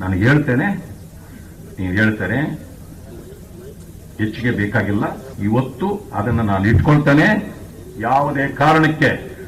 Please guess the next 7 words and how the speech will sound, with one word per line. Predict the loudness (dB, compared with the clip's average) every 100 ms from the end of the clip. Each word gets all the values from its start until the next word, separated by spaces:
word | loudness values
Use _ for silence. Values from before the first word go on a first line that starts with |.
| -2
ರಾಜೀನಾಮೆ | 6 8 8 8 8 8 10 10 10 10 10 10 6 2 -8 -14 -16 -18 -18 -18 -20 -18 -18 -18 -14 2
ಪ್ರಿಯಾಂಕಾ | 6 8 6 6 4
ಖರ್ಗೆ | 4 4 8 8 10 10
ಅವರು | 10 10
ಕೊಡಬೇಕೇ | 10 10 10 10 10
ಹೊರತು | 8 8 8 8 8
ನಾನಲ್ಲ. | 8 10 10 8 8